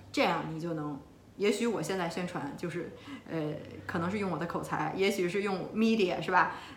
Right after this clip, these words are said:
这个，这个媒体去宣传我自己的思想。那有人看，有人，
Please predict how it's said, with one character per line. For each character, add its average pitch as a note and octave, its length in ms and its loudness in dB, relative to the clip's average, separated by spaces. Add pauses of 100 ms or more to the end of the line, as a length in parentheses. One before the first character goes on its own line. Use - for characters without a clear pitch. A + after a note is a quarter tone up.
(140)
这 F3+ 120 0
个， D#3+ 160 0
这 F3 100 -4
个 F3+ 80 0
媒 F#3 220 4
体 - 260 -4
去 E3+ 400 0
宣 G#3 180 -2
传 G#3+ 140 0
我 F3 100 0
自 E3+ 120 -2
己 E3+ 80 0
的 D3+ 60 -2
思 D#3+ 200 -2
想。 - 280 -6
那 D4 120 4
有 G3+ 140 6
人 F#3+ 120 2
看， E3+ 320 4
有 F3 140 2
人， F#3 460 0